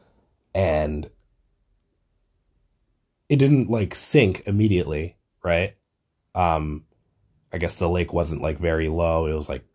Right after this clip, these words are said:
rocky or something. I don't know. But I don't know how exactly they could have staged it. I can't think of how to stage that exactly,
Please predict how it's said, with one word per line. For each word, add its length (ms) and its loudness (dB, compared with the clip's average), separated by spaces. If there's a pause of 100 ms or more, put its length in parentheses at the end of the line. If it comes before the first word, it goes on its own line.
rocky 520 -2
or 100 -6
something. 640 -8
I 80 -2
don't 140 -2
know. 120 -10 (560)
But 280 2 (460)
I 60 2
don't 160 8
know 100 4
how 340 0
exactly 800 -2 (260)
they 100 -4
could 180 -2
have 100 -4
staged 520 -2
it. 180 -8
I 60 -4
can't 340 0
think 200 -2
of 100 -2
how 180 -2
to 100 -4
stage 460 -6
that 280 -10 (640)
exactly, 680 -2